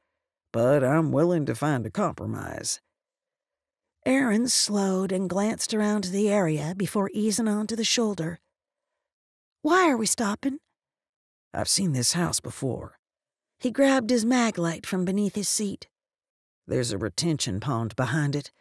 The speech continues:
and some trees." "Okay." I didn't like the way the color drained from his face or the tension in the corners of his eyes. "Stay here."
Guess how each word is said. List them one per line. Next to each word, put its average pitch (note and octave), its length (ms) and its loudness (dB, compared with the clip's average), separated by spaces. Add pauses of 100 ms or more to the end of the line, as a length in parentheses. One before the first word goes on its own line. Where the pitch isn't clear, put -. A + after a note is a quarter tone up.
(600)
and C3+ 180 2
some C3 200 0
trees." A#2+ 560 0 (1200)
"Okay." C4 1400 2 (1120)
I A#3 100 -2
didn't B3+ 240 4
like A#3+ 280 0
the G#3 100 -2
way A3 200 0
the F#3 120 -4
color G#3+ 340 -4
drained A3+ 460 -2
from G#3+ 160 -2
his F3 200 0
face A3 460 0
or C#4+ 260 4
the F3+ 100 -6
tension F#3+ 440 -2
in F#3+ 140 2
the F#3 100 0
corners G3+ 400 0
of G3 140 0
his G#3 100 -2
eyes. B3 420 0 (560)
"Stay C#3+ 380 0
here." C#3 500 2